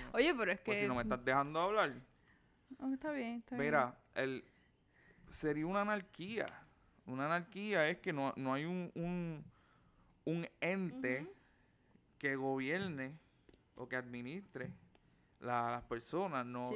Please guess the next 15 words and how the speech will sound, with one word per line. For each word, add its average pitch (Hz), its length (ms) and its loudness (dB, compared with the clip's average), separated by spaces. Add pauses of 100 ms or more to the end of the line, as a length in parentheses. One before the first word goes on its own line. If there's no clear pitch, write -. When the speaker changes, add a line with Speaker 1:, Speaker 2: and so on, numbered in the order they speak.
Speaker 2:
no 123 80 -2
Speaker 1:
sí. 123 60 4
Speaker 2:
harían 147 560 0
reglas. 143 560 0 (720)
Entonces, 127 480 -2 (100)
porque 143 560 0
la 131 200 2
anarquía, 139 600 -4 (580)
eh, 123 160 -6
supone 139 680 -2 (460)
que 143 120 -2
todo 131 280 -4
el 143 60 -6
mundo 156 440 -4 (380)
conoce 123 680 -4